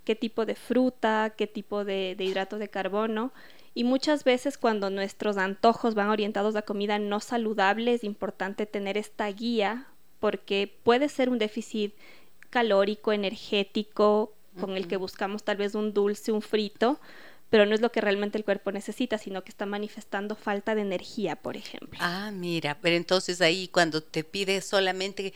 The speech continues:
Speaker 2: hidratos de carbono, quiere decir que, mm,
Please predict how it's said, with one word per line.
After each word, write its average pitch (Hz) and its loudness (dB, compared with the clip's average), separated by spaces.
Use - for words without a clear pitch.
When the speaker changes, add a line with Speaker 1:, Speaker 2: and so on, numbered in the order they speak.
Speaker 2:
hidratos 175 0
de 160 -4
carbono, 180 2
quiere 170 -4
decir 175 -4
que, 147 2
mm, 127 -8